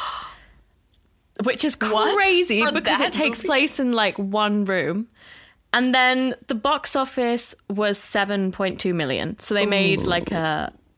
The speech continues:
Speaker 1: a huge loss. <laughs> A huge loss.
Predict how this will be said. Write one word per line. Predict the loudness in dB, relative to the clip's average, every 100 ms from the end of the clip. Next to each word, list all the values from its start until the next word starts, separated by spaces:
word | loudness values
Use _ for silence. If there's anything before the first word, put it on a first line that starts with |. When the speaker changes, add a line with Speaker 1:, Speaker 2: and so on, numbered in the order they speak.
| -4
Speaker 1:
a | -2
huge | -2 -8 -4 0 2 2 2 2 0 0
loss. | 0 0 -2 -2 -2 -4 -6
<laughs> | -2
A | 0 0
huge | 0 2 2 2 0 0
loss. | 0 0 -2